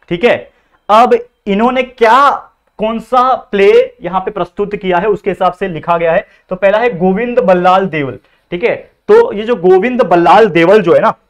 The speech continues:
ठीक है, याद रखना, इन्होंने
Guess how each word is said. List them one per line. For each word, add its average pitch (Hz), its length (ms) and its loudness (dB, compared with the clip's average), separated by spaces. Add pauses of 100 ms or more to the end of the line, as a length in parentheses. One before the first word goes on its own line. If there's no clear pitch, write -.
(180)
ठीक 175 120 -4
है, - 200 0 (760)
याद 165 220 4
रखना, 180 380 0 (260)
इन्होंने 240 500 0